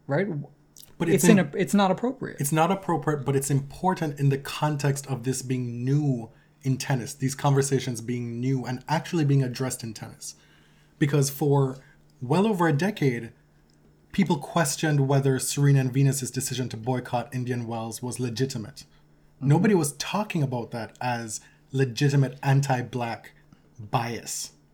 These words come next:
Speaker 2: as racism. But now that we've been given permission to address this in tennis, we're gonna pretend like that didn't happen?
Speaker 1: Right.
Speaker 2: Like Serena didn't return to Indian Wells and tether that with her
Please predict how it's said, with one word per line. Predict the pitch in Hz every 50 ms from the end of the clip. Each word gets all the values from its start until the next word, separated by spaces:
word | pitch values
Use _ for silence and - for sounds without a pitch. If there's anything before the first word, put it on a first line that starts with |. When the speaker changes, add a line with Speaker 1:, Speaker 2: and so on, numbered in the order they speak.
| _ _ _ _ -
Speaker 2:
as | 139 131 113 120
racism. | 117 110 131 127 123 - - 113 - 98 95 - - _ _ _ _ _ _ _
But | 156 151
now | 139 147 170 196 208
that | 208 196 170
we've | 180 190 160
been | 180 175 156
given | 160 185 180 175
permission | 143 - 175 151 147 151 202 220 - - 196 165 147 131 127 -
to | - 151 143
address | 139 113 - - 143 185 202 - -
this | - 151 139 139 -
in | - 151 147 143
tennis, | 143 165 185 185 160 135 123 123 - - - _ _ _ _ _
we're | - 160 156
gonna | 170 180 175
pretend | 147 - 175 - 185 175
like | 170 160 147 143
that | 156 156 151
didn't | 165 160 143
happen? | 143 165 165 - 214 233 - - _ _ _ -
Speaker 1:
Right. | 135 123 110 - -
Speaker 2:
Like | 165 156 147 143
Serena | - 190 175 170 165
didn't | 151 165 165 139
return | 147 151 147 - - - 180 175 175 160
to | - 143 -
Indian | 160 160 160 160 160 156 151
Wells | 147 147 143 143 139 131 - -
and | - 143 135 139 -
tether | - - - 175 170 185 170 160
that | 143 139 123 123 123 - - - - - - - - - _ _ _ _
with | 139 135 151 160 - - - - -
her | 156 147 147 143 143 135 135 139